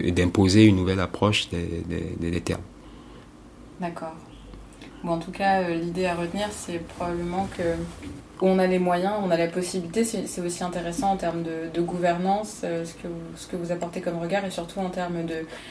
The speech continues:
Speaker 2: de capacité, qu'aujourd'hui, même une jeunesse africaine qui, euh, euh, trouve des, des débris, des déchets, euh, et qui, à partir de là,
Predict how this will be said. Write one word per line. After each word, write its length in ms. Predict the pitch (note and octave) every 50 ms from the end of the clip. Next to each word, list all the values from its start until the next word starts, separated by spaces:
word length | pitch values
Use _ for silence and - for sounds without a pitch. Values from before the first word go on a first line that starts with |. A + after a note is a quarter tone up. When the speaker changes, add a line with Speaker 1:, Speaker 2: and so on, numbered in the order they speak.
| - - -
Speaker 2:
de 100 | E3 E3+
capacité, 800 | E3 F#3 F#3 F#3 F#3+ F#3+ F#3+ - - F#3+ F3 G#3+ A3+ C4+ - - - - - - - - - - - - - - -
qu'aujourd'hui, 760 | - A3 G#3 G3 F#3+ F#3 F#3 F3+ F#3 G3+ A3 A#3 A#3+ - - - - - - -
même 200 | F#3+ G3 G#3 G#3
une 140 | G3+ G3
jeunesse 340 | F#3+ F#3+ F#3+ G3 G3 G3+ G3+
africaine 760 | G3+ F#3 F#3+ - G3 F#3 - G3 G3+ G#3 G#3 G#3 F#3+ E3+ - -
qui, 460 | - - - G3 F#3+ G3 G3+ G3 F#3+
euh, 340 | F3 E3 D#3+ D#3 D#3 D#3+ D#3+ - - - - - - E3
euh, 180 | E3 D#3+ D#3 D#3 D3+ D3+ D3 - - - -
trouve 420 | - - - G3+ G3 G3 F#3+ F3+ F3 F3 E3+ E3 D#3+
des, 300 | E3 D#3+ D#3 D#3 D#3 D3+
des 140 | D3 D#3
débris, 440 | D#3 D#3 E3+ E3+ F3+ F3 F#3+ F#3+ F#3+
des 120 | F3+ F3 E3
déchets, 580 | E3+ F3+ F3+ F3 - - F#3+ F#3+ F#3+ F#3 F3+ E3+
euh, 160 | D#3+ D#3 D#3 D3+ - - - -
et 100 | F3 E3+
qui, 80 | - -
à 100 | - F3
partir 240 | F3+ F3 F3 F#3+
de 80 | F3+ F3+
là, 200 | F3+ F#3 F#3 F#3